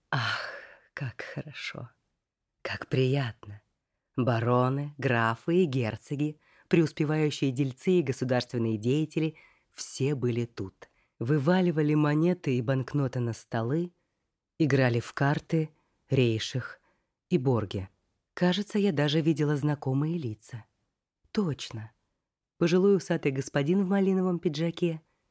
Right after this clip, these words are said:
директор хлебозавода, расположенного на соседней улице. А вон его сынок, который бывал у нас на фэп несколько раз. Впрочем,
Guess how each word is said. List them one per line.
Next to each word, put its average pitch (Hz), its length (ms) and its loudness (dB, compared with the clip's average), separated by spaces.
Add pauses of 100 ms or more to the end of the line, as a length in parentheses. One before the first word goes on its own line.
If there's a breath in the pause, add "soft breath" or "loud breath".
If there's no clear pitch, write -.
(180)
директор 151 500 0
хлебозавода, 131 760 0
расположенного 123 680 -2
на 113 100 0
соседней 120 500 -2
улице. 101 500 -6 (440)
А 151 160 0
вон 156 280 0
его 208 220 0
сынок, 143 560 -4 (300)
который 131 320 0
бывал 127 320 2
у 117 40 0
нас 120 240 -2
на 127 120 -2
фэп 175 340 -2
несколько 120 500 -6
раз. 104 300 -8 (760)
Впрочем, 220 680 0